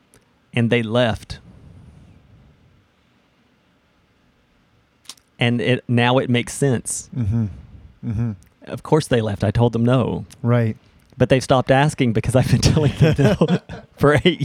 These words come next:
Speaker 1: years.
Speaker 2: Yeah, yeah.
Speaker 1: And, and, and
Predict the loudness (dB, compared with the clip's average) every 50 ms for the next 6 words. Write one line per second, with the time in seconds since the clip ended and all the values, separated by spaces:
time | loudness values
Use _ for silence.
0 | 0 2 2 2 0 0 -2 -4 -6 -10 -12 _ -16 -14 -12 -12 -12 -14 -14 -18
1 | -20 -20 -18 -12 -10 -8 -8 -8 -8 -10 -14 -20 _ -20 _ _ _ 0 0 2
2 | 2 0 0 0 0 -2 -4 -4 -8 -14 _ _ _ _ _ _ _ _ _ _
3 | _ _ _ _ _ _ _ _ _ _ _ _ _ _ -2 -2 -2 0 -2 -2
4 | -2 -2 -4 -8